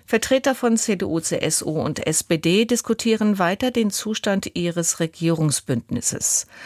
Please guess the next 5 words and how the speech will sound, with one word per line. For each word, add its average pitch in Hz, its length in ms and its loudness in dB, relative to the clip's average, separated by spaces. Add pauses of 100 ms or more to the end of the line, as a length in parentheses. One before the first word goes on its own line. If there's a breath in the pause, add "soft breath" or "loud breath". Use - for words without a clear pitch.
(280 loud breath)
Unionsparlamentsgeschäftsführer 180 1800 2
Bilger 160 480 4
sagte 131 360 -2
dem 147 260 -2
Handelsblatt, 170 680 -2